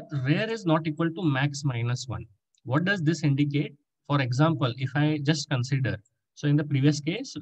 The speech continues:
we saw that if front is equal to zero and, and rear is equal to zero. So we observed, uh, that thing when these two conditions are true. Now, uh, for this condition to be false, either of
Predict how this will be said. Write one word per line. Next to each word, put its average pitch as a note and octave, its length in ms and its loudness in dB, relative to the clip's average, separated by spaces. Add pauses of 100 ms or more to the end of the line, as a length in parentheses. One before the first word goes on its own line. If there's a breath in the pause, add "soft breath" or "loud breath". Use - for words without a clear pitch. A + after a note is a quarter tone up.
we D3 360 6
saw C#3+ 240 0
that F#3 180 -2
if D3 160 -8
front C#3 300 2
is D3 120 8
equal D3 240 4
to D3 80 2
zero C#3 380 0 (160)
and, C3+ 240 -2 (2000)
and E3 360 -2 (1300)
rear D#3 240 6
is C#3+ 160 6
equal A#2 220 0
to A2+ 140 -4
zero. G2 300 -6 (440)
So F3 180 -2
we F3+ 120 0
observed, D#3+ 460 0
uh, C#3+ 220 2
that D3 220 6 (240)
thing G3+ 240 -4 (340)
when C#3 300 0
these C#3+ 240 6
two D3+ 100 -2
conditions C3+ 500 0
are F3 160 0
true. A#2+ 160 -2 (380 soft breath)
Now, G3 340 0
uh, D3+ 280 4 (180)
for F3 100 -2
this D#3+ 220 0
condition F3 500 4
to G3 60 -8
be F#3+ 140 -4
false, C#3 580 -2 (380)
either D#3+ 340 4
of A#3+ 80 0